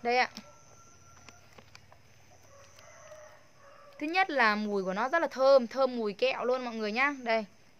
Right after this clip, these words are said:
thơm mùi kẹo luôn. Và cái, um,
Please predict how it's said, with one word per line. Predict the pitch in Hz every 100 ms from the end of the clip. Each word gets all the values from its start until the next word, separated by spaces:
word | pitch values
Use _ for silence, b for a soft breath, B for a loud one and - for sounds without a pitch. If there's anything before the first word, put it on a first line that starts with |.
| -
thơm | 240
mùi | 233 196
kẹo | 220 214
luôn. | 233 220 B B B B -
Và | 226 226 220 214 208 208
cái, | 208 285 311
um, | 330 294 269 262 254 254 247